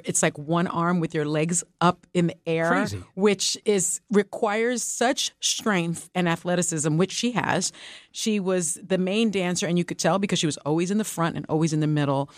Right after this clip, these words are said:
Speaker 1: The other dancers were taking their cue from her. She had this one solo that was incredible, and I felt so proud. She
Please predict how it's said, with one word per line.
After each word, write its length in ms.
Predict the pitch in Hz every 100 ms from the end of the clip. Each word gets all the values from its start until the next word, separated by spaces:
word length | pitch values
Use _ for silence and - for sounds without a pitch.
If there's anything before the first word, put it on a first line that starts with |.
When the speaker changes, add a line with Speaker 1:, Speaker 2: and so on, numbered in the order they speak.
| - -
Speaker 1:
The 80 | 165
other 140 | 180
dancers 420 | 165 160 160 165
were 100 | 147
taking 300 | 139 165 165
their 120 | 147 139
cue 280 | - 180
from 200 | 170 143
her. 500 | 139 190 180 170 160 160 - - - _ _
She 200 | - 208
had 280 | 190 165 -
this 300 | 156 170 -
one 200 | 160 170
solo 580 | - - 214 202 202 185
that 140 | 170
was 120 | 170 170
incredible, 800 | 156 180 170 165 165 160 160 - _ _
and 120 | 214
I 120 | 208 214
felt 600 | - - 247 247 - -
so 300 | - 233 240
proud. 720 | - 233 202 185 175 170 180 - - _ _ _ _
She 340 | - 226 220